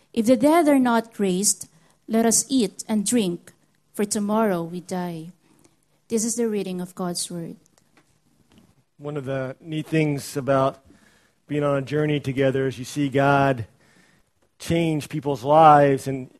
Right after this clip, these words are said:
Speaker 2: work in the people's lives and move them and make them different. And I get to see those things happen in couples and in individuals and in kiddos. And <clears throat> as we think about Easter and hope,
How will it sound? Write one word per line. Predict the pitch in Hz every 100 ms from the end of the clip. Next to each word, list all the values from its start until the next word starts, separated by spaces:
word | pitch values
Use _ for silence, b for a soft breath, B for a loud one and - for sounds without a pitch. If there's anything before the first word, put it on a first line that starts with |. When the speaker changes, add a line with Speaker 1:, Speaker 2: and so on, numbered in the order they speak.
| _ -
Speaker 2:
work | 143 175 175
in | 160
the | 139
people's | - 143 143 139 120
lives | 139 135 131 127 -
and | 131 110 b b b b b
move | 143 160 151
them | 147 143
and | 135
make | 143 147
them | 147 135
different. | 123 160 - 127 117
And | 123 127 -
I | 135
get | 135
to | 131
see | - 151 147
those | 139 135
things | 143 131
happen | 131 139 131 135
in | 131 123
couples | 139 - 147 139 127
and | 127
in | 123 117 B B B B
individuals | 147 143 131 143 139 139 135 135 131
and | 123
in | 120
kiddos. | - 147 139 131 127 127 -
And | 117 b b b b b
<clears throat> | b b b b 202
as | 214 185 156
we | 143
think | 175 175
about | 156 151 156
Easter | 175 156 170 147
and | 135
hope, | - 180 139